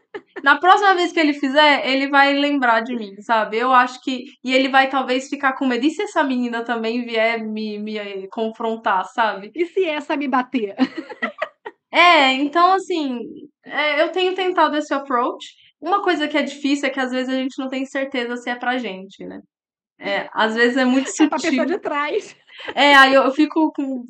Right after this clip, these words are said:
Speaker 1: fico assim, tipo, "Ah, mas eu vou lá", e aí o cara tava falando com alguém que tava atrás de mim, sabe? Alguma coisa assim. Então, nem
Speaker 2: Que
Speaker 1: sempre
Speaker 2: nem dá
Speaker 1: eu faço
Speaker 2: tchau, sabe qual é? Tipo <laughs>
Speaker 1: É. Eu tenho tentado esse novo approach, é, dá um, dá uns meses aí, eu, eu dou mais resultados para vocês.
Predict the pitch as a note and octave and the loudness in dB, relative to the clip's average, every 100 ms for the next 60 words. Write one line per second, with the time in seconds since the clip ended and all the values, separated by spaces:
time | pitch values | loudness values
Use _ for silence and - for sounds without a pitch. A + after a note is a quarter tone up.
0 | - - B3+ C#4+ C#4+ - B3 B3 A#3+ B3 | -20 -12 -6 -4 -4 -4 -2 2 2 4
1 | B3 A3+ B3 A#3 A#3 A#3+ A#3 A#3 A#3+ A#3 | 4 6 6 4 0 2 2 4 2 2
2 | B3 A#3 A#3+ A#3+ A3+ A3 A#3+ A3+ A3 A3+ | 2 0 0 -4 -4 -4 -2 -2 0 -2
3 | A3 G#3+ G#3 A3 G#3+ G3+ G#3+ A3 A3+ A3 | -4 -6 -8 -6 -6 -6 -8 -4 -2 -2
4 | A3+ G3+ G#3+ A#3+ C4+ B3+ C4+ D4+ - C4+ | -6 -8 -6 -4 -4 -2 -2 -2 -4 -6
5 | C#4+ F#4 F4+ F#4 F#4+ G4 - D#4+ E4 A4+ | -4 -4 -2 0 -2 -2 -2 0 0 -2
6 | C#4+ C4+ D4+ D4+ D4+ D#4 E4+ E4 F4 - | -8 -8 -8 -6 -6 -8 -16 -8 -4 -4
7 | E4 C4+ B3+ B3+ - - - - - _ | -4 -2 -2 -2 -8 -16 -10 -10 -12 _
8 | - A4+ A4 A4 A4 G4+ G4 D#4 D4+ D#4+ | -6 -4 0 0 0 -2 2 2 2 -2
9 | - E4 C#4 C4+ C4+ C4+ A#3+ C4+ E4 - | -4 0 2 4 0 0 0 0 -2 -8
10 | - A#3 A3+ A3+ A3 G#3 G3+ F#3+ B3+ D#4+ | -4 -2 0 0 -4 -10 -12 -2 0 0
11 | D4 B3 C4+ D#4 C4+ A#3 A#3 C4+ A#3 A#3 | -2 -2 0 0 0 -2 -2 -4 -4 -6
12 | A#3 B3+ A#3 A3 A#3 A#3 A3+ A3+ A#3+ A#3+ | -6 -6 -8 -6 -6 -6 -8 -8 -8 -10
13 | - F#3+ - - G3 G3 A3 G3 - - | -10 -10 -10 -14 -12 -12 -12 -10 -12 -14
14 | - | -20